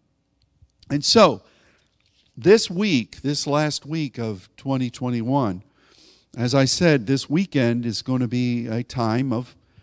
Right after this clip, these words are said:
prayer. We have the opportunity to come and do what God lays upon our individual hearts to do on New Year's Eve. And then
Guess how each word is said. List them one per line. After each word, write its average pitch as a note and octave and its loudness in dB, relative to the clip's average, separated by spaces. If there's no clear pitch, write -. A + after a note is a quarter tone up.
prayer. G#2+ 0
We B2+ -4
have B2+ -2
the B2+ -2
opportunity D3+ -4
to C#3+ -8
come D#3 -2
and B2 -4
do D3 0
what C3+ 0
God C3+ -2
lays B2+ -2
upon C#3 -8
our D#3 0
individual C#3+ -2
hearts C3+ -8
to C3+ -6
do C#3 -2
on B2 -2
New B2+ 2
Year's C#3 2
Eve. A#2 -4
And B2 -2
then B2+ -4